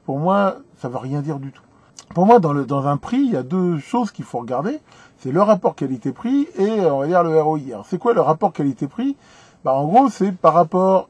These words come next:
à l'appareil, c'est-à-dire à sa qualité globale. Est-ce que le prix, je veux dire, est quand même justifié ? Si ce truc-là avait eu un boîtier en plastique, euh, qui ferme mal, une image, euh, un peu floue, euh, et autres, on pourrait dire c'est un truc cher. Là, comme je vous l'ai montré, c'est un boîtier qui est vraiment, euh, très pro.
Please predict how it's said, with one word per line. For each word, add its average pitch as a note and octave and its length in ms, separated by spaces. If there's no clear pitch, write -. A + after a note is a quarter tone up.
à C3+ 80
l'appareil, F3 480
c'est-à-dire B2+ 240
à A2+ 60
sa B2 140
qualité C3+ 440
globale. F3 540
Est-ce D#3 160
que F3+ 120
le D#3 180
prix, C#4 540
je F3 60
veux C3+ 100
dire, G3+ 180
est C#3+ 120
quand D3+ 140
même D#3+ 140
justifié ? D3 460
Si G3 120
ce - 60
truc-là A3 380
avait E3+ 180
eu F3 180
un D#3 120
boîtier D#3 420
en E3 100
plastique, D#3+ 540
euh, C#3+ 80
qui C#3+ 220
ferme C#3+ 320
mal, E3 400
une C#3+ 180
image, D3+ 420
euh, C3 240
un C#3 100
peu D#3 200
floue, F3+ 680
euh, C#3+ 100
et D#3+ 40
autres, G3 260
on - 140
pourrait C3 220
dire F3 200
c'est C#3+ 120
un B2+ 160
truc D#3+ 200
cher. F#3 300
Là, G#3 400
comme C#3+ 200
je B2 60
vous C3+ 80
l'ai C3+ 80
montré, C#3+ 300
c'est - 120
un C3 100
boîtier C#3+ 360
qui C3 100
est A#2 60
vraiment, B2+ 340
euh, A2+ 100
très D3+ 200
pro. A3+ 480